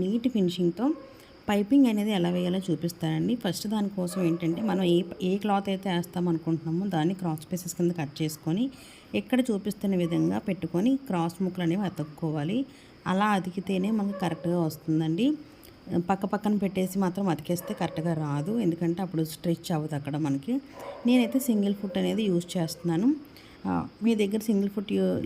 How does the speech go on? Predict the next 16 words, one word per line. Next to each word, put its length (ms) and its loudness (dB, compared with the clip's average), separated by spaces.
లేకపోతే 540 0
నార్మల్ 360 4
పాదంతో 280 0
ఒకసారి 240 -6
ట్రై 100 2
చేయండి. 420 2
లేదు 320 4
అంటే 160 2
పక్కన 240 -2
మనకి 260 0
మిషన్ 320 2
రిపేర్ 240 -2
చేసిన 220 0
వాళ్ళు 160 2
ఉంటారు 260 -2
కదండి, 260 2